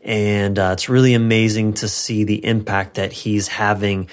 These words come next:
on clients, companies, leaders all over the world. And in this conversation, Adam and I cover profound ground around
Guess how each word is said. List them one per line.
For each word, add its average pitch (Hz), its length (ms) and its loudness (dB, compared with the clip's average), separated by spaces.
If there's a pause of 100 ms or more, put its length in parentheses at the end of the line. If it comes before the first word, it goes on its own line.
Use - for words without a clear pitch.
(380)
on 98 340 -2
clients, 113 600 0
companies, 107 680 2
leaders 101 320 0
all 110 320 0
over 95 180 2
the 87 120 -4
world. 85 420 -4 (580)
And 127 140 2
in 139 100 4
this 180 140 4
conversation, 156 800 -2
Adam 151 320 2
and 143 100 4
I 131 220 2
cover 117 600 0
profound 123 1120 -2
ground 110 680 2 (100)
around 107 640 0